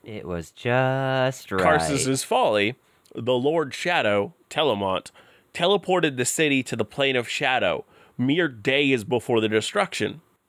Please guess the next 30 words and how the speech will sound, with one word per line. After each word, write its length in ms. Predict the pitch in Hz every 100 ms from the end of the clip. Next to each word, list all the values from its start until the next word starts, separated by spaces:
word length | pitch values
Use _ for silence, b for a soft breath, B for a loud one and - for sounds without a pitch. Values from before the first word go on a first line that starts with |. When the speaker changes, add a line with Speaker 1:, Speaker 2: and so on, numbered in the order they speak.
| -
Speaker 2:
When 160 | 143 151
Telamont 480 | 190 196 175 143
went 240 | 135 135 -
to 300 | 143 123 104
return 500 | 120 120 - 269 302
the 60 | 143
city, 480 | - 113 98 98 135 b b _
he 220 | - 143
had 260 | 147 160 147
trouble 460 | - 214 185 117
getting 320 | 107 117 117 117
the 100 | 120
city 320 | - 156 123
back 300 | 113 110 113
to 100 | -
Netheril. 500 | 139 196 127 104 - - _ _
It 140 | 139 143
ended 300 | 151 202 196
up 140 | 165
taking 360 | - 151 147 143
about 300 | 123 123 117
a 60 | 107
week 460 | 110 170 127 -
before 360 | 120 - 131 120
he 80 | 123
could 260 | 139 120
successfully 640 | 131 - - 151 - 147 131
get 280 | 110 120 -
them 180 | 104
back. 420 | 95 104 87 -